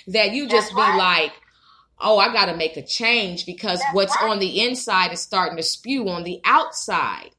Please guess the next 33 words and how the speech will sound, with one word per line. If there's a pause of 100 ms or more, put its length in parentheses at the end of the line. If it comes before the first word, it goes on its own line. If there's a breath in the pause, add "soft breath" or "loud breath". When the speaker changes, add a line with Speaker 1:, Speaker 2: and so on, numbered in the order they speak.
(380 loud breath)
Speaker 1:
I'm
looking
Speaker 2:
Right.
Speaker 1:
older
than
what
I'm
supposed
to
look. (400 loud breath)
I'm
looking
stressed
out. (240 loud breath)
I'm
having
trouble
smiling. (220 loud breath)
My
eyes
look
sad. (320 soft breath)
This
entire
situation (240 soft breath)
has
me
defeated, (340)
not
only
internally,
but
now